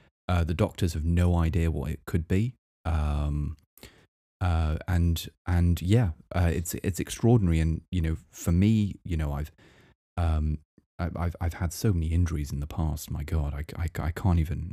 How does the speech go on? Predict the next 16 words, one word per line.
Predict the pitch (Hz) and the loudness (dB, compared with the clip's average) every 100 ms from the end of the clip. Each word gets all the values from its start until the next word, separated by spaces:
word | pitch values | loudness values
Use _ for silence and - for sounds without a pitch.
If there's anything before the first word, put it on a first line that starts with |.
| - | -8
I, | 78 - | -10 -8
I | |
can't | - 87 78 | -4 -2 -2
even | 76 | -2
start | - - 95 85 - | -4 0 0 0 -6
to | - | -10
kind | - 76 | -6 -4
of | 73 78 | -4 -2
list | 82 85 - | -2 -2 -4
out, | 80 82 - _ - | -8 -8 -14 _ -8
uh, | 85 73 | -4 -4
the, | 73 76 71 - | -4 -4 -6 -8
the, | 76 73 - | -10 -10 -8
the, | 78 | -8
the | 82 78 | -6 -4
issues. | 92 - 82 85 | -4 -6 -10 -12